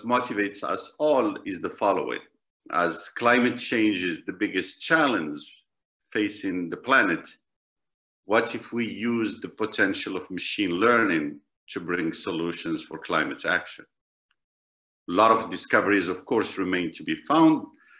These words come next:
for us to truly understand what use we can make of it. But there are promising uses, there are discoveries, there are good practices,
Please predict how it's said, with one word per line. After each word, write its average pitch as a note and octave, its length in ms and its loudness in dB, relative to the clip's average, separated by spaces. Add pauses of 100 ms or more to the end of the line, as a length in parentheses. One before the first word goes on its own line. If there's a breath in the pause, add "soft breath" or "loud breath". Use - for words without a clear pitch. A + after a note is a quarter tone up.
(200 soft breath)
for G#2+ 240 6
us G2+ 180 4
to - 80 2
truly A2 380 4
understand G2+ 880 4 (580)
what G2+ 340 4
use G2+ 220 0
we F2+ 100 0
can F2 260 -2
make C3 260 4
of - 180 -2
it. - 240 -4 (840 soft breath)
But A#2+ 520 2 (360)
there A2+ 140 6
are A2 180 4
promising A2 520 4
uses, C3 880 2 (280)
there F#2 100 4
are F2+ 140 4
discoveries, A2 840 2
there E2 140 6
are E2 120 4
good G#2+ 220 0
practices, A#2 840 0